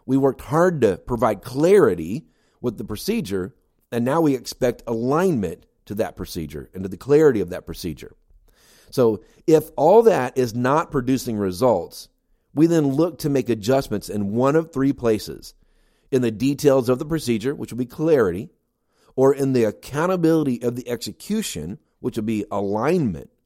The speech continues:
or in solving the problems that have come up, busting barriers. It's one of the three:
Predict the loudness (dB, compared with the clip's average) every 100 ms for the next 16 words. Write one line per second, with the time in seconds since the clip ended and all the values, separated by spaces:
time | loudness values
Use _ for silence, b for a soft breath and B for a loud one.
0 | _ _ _ _ _ 0 0 0 0 2
1 | 4 2 0 -2 -2 -2 0 -2 -2 -6
2 | -4 -8 -8 -4 -2 0 0 -2 -10 _
3 | _ -4 -4 -2 -4 0 0 0 -6 -18
4 | _ _ _ _ _ -10 -10 -8 -2 0
5 | 2 0 2 -2 2 2 2 0